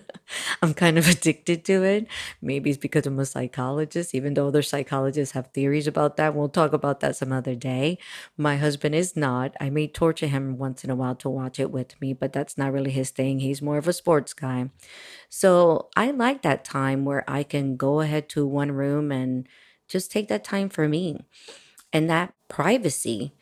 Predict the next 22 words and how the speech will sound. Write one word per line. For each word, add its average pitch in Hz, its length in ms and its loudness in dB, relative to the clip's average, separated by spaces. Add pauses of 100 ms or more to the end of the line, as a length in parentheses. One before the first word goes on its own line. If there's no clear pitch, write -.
(420)
was 143 260 2
lost 160 360 0
with 127 140 -2
covid 127 400 2
when 131 240 0
you 151 140 0
had 135 340 -2
everybody 143 580 0
at 131 120 -4
home, 165 320 0
especially 139 480 -6
initially. 135 520 -2
I 131 120 0
know 135 260 0
it - 160 -2
was 135 240 -6
myself, 147 760 -2
my 139 180 -6
husband, 139 440 -2
my 135 240 -2
three 143 160 0
kids, 143 460 -2